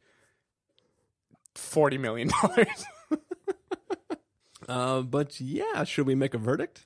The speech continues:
Speaker 1: Sure.
Speaker 2: All right, Stephen Miller, if you're gonna give this a must-see, a recommend with a caveat, wait for rental, pass with a caveat, or a must-avoid, what would you give it?
Speaker 1: This is one of those moments where, like,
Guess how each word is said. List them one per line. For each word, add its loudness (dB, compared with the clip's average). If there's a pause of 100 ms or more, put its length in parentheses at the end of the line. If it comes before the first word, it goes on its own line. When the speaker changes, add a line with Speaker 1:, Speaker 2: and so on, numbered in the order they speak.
(140)
Speaker 1:
Sure. 0 (720)
Speaker 2:
All 2
right, 0
Stephen 4
Miller, 2
if -4
you're -2
gonna -4
give -4
this -8
a -6
must-see, -2
a -4
recommend -2
with -6
a -10
caveat, -4
wait 0
for -6
rental, -4
pass -4
with -6
a -8
caveat, -4
or -6
a -6
must-avoid, -4 (680)
what -2
would -4
you -10
give -8
it? -10 (500)
Speaker 1:
This -2
is 2
one 4
of 0
those 4
moments 2
where, 4
like, 0